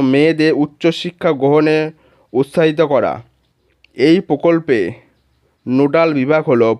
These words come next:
পশ্চিমবঙ্গের অনগ্রসর শ্রেণী বিভাগ। এই ভিডিওতে আপনারা জানতে পারলেন সবুজ সাথী প্রকল্পের সম্বন্ধে দু চার কথা।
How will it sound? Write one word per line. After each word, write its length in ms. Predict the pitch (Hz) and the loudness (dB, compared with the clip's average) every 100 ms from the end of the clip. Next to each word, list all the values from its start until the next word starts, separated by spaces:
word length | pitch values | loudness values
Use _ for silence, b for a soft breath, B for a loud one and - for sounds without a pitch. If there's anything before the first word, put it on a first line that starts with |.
| - | -2
পশ্চিমবঙ্গের 760 | 156 - 165 165 160 165 165 156 - b b - | -2 -2 -2 0 0 2 2 0 -4 b b -4
অনগ্রসর 680 | 127 156 156 165 160 165 - | 0 0 0 0 0 -2 -4
শ্রেণী 300 | - 160 156 | -4 0 2
বিভাগ। 380 | 156 123 120 78 - - _ _ _ _ _ _ _ _ _ _ _ _ - | 2 0 -2 -6 -10 -20 _ _ _ _ _ _ _ _ _ _ _ _ -4
এই 180 | 135 170 180 | -2 0 -2
ভিডিওতে 500 | 135 147 165 185 180 | 0 0 2 0 2
আপনারা 300 | 175 165 175 175 | 0 0 0 0
জানতে 360 | 131 127 139 175 | 0 -2 2 0
পারলেন 400 | 180 156 120 117 143 | 2 0 0 0 -4
সবুজ 360 | - 160 151 175 | -4 -4 -2 -2
সাথী 240 | 196 175 190 | -2 -2 -2
প্রকল্পের 520 | 151 139 165 165 170 165 - | -2 0 0 2 0 -2 -2
সম্বন্ধে 420 | 175 170 156 120 | -2 0 2 0
দু 180 | 131 143 | 0 -2
চার 220 | 156 170 156 | 0 0 0
কথা। 340 | 135 107 90 | -2 -2 -4